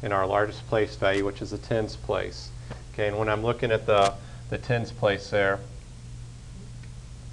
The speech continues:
I can see that, um, I have a, a zero, a zero,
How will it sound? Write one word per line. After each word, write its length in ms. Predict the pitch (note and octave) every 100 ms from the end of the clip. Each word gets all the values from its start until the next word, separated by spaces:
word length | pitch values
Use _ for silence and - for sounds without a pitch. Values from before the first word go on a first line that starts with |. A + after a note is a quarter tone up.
| -
I 100 | A2+
can 160 | G#2
see 500 | G2+ - A#2+ A2+ G#2+ - - - - - - A2+
that, 320 | G#2 G2 -
um, 360 | G#2 G2 F#2+ G2+ - - - - - - -
I 80 | A2
have 240 | F#2+ G#2 G2
a, 180 | F#2+ - A2
a 100 | G#2
zero, 540 | G2 G#2 G#2+ A2+ A#2 A#2 - A#2+ - - - - - - - - -
a 120 | G#2
zero, 640 | G2+ G#2 G#2 G#2 G#2 G#2